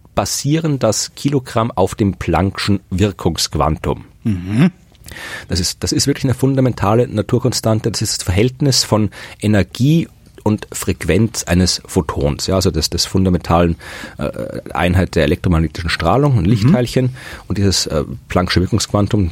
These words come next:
Speaker 1: kann ich jetzt nicht auswendig. Das, die ganzen kann nur astronomische Konstanten auswendig, aber keine. Es sind sechs Komma, äh, sechs zwei sechs null sieben null null vier null mal zehn hoch minus vierunddreißig, äh, Joule Sekunden. Ja?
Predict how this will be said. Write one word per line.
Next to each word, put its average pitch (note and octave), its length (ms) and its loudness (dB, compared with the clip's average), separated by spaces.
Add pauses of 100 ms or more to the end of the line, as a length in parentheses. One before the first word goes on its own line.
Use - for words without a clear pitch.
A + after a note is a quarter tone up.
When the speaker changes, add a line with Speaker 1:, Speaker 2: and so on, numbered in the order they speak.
Speaker 1:
kann - 160 -4
ich E2+ 40 2
jetzt D#2+ 160 -2
nicht E2+ 140 -2
auswendig. G2+ 520 0
Das, - 400 -8 (160)
die - 200 -14
ganzen - 340 -8 (580)
kann F2+ 100 2
nur E2 80 4
astronomische F2 440 2
Konstanten - 440 -2
auswendig, F#2+ 480 0
aber D#2+ 100 -2
keine. E2 300 -2 (720)
Es - 120 -2
sind - 220 -4
sechs - 460 -2
Komma, B2+ 720 2
äh, E2 80 -6
sechs - 520 -4
zwei G#2 220 -2
sechs - 360 -4
null C3 280 2
sieben G2 340 2
null C#3 320 4
null G2+ 280 2
vier G#2 240 2
null B2 260 4
mal A2+ 200 0
zehn B2 200 0
hoch G#2+ 80 0
minus G2+ 220 0
vierunddreißig, F#2+ 760 0
äh, E2+ 160 -4
Joule G2 420 2
Sekunden. - 600 -2 (120)
Ja? A#2+ 160 0